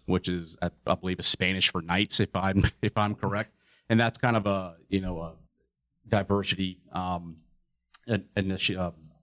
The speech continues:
what's the word I'm looking for? Uh, directive that minor league baseball is doing. Um, so we did that last year. We're doing it again. And then we also had, like, the Queen City uniforms. You know, we're all proud of, you know, being and living in Charlotte with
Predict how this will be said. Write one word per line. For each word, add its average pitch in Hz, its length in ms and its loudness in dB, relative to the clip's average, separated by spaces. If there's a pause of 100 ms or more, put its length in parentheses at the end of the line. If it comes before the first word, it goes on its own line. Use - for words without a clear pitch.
(160)
what's 98 160 -2
the 95 60 -2
word 82 120 2
I'm 80 100 0
looking 78 220 -6
for? 80 260 -4 (420)
Uh, 82 240 -6 (140)
directive 101 600 0 (120)
that 92 260 2
minor 95 220 2
league 87 120 -12
baseball 87 380 -4
is 80 80 -16
doing. 82 340 -10 (360)
Um, 85 400 0
so 95 180 -2
we 92 120 -2
did 95 160 0
that 95 140 0
last 90 300 -2
year. 90 80 -10
We're 87 60 -8
doing 87 220 -2
it 85 60 -6
again. 82 360 -8 (340)
And 92 220 -4
then 92 120 -2
we 98 80 2
also 98 260 2
had, 95 120 4
like, 90 160 -4
the - 60 -12
Queen 101 300 4
City 95 460 2 (280)
uniforms. 87 680 0
You 82 120 -12
know, 80 220 -12 (260)
we're 95 180 2
all 95 120 4
proud 90 420 0
of, 85 100 -6 (200)
you 87 100 -6
know, 82 160 -12 (600)
being 107 320 4
and 95 120 0
living 98 260 0
in 90 60 -6
Charlotte 101 400 0
with 90 160 -10